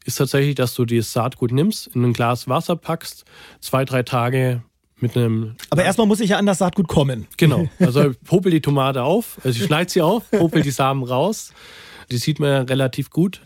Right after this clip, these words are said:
Speaker 1: Die müssen schön ausgereift sein, also gelb sein, dass sie reif sind. Also die Tomate muss gut ausgereift sein, muss nicht überreif sein. Und dann packe ich die ins Wasser, in Glas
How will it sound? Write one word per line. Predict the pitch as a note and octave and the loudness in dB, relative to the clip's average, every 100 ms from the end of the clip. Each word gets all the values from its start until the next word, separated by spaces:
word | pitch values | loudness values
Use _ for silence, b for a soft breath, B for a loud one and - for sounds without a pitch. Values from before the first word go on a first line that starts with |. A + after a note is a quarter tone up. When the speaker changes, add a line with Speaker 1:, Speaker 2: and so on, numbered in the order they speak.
| - | -2
Speaker 1:
Die | |
müssen | B2 C3 - A#2+ - | 0 2 0 -2 -4
schön | - - C3+ B2+ - _ | -6 0 2 0 -8 _
ausgereift | C#3+ D#3+ - C#3 C#3+ - | -2 -2 -2 -2 -2 -2
sein, | C#3 | -2
also | B2 A2 A2 A#2 _ - | -2 -4 -6 -6 _ -2
gelb | A#2+ C#3 - | 0 0 -2
sein, | C3+ B2+ C3+ B B B B B | -2 -2 -4 B B B B B
dass | B2 A#2 | -6 -2
sie | A#2+ | -2
reif | A#2 F3 | -2 -2
sind. | - F3+ F#3+ - | -2 -2 -2 -4
Also | A2+ A2+ | -6 -6
die | |
Tomate | A2+ A#2 A2+ B2+ | -4 -2 -2 -2
muss | A#2+ A#2 | -4 -4
gut | - B2 | -6 -6
ausgereift | C3 - B2 B2 - | -8 -6 -2 -2 -2
sein, | C3+ B2+ | -2 0
muss | A#2+ A#2 | -2 -2
nicht | A#2 A2 | -4 -2
überreif | D3+ C#3+ D3 D#3 | 0 0 0 -2
sein. | - D3+ D3+ D#3 b b b b b | 0 -2 0 -4 b b b b b
Und | C3 B2+ | 0 0
dann | B2 | 0
packe | - C#3+ | -2 -4
ich | C3 | -2
die | A#2 | -2
ins | G#2 | 0
Wasser, | C3 D#3+ G#3 F3 | -2 -2 -2 -4
in | B2+ | -2
Glas | B2+ D3+ G#3+ - | -2 -2 -4 -12